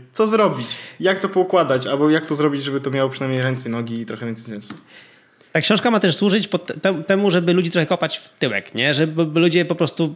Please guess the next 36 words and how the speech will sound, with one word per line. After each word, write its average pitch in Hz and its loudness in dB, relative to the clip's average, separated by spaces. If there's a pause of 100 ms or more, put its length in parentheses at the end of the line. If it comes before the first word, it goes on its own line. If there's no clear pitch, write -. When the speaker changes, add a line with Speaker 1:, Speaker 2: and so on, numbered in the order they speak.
Speaker 2:
czasami 156 0
tylko 147 0
wracali. 127 0
Właśnie 117 -2
książka 151 0
jest - -4
w - -8
miarę 156 4
cienka 147 0
i 127 0
mam 139 2
nadzieję, 139 2
że 127 0
jak 131 -6
ludzie 131 0
już 113 -2
ją 143 2
kupią, 139 0
to 120 -2
będą 123 0
trzymali 135 0
na 117 0
półce, 139 0
że 127 2
jakby 123 -2
co, 131 -2
wrócą 131 -2
do 120 -2
niej 117 -2 (200)
któryś 139 0
tam 117 0
raz. 135 0 (300)
Właśnie, 147 0 (160)
żeby 147 -2
te, 156 0
te - -2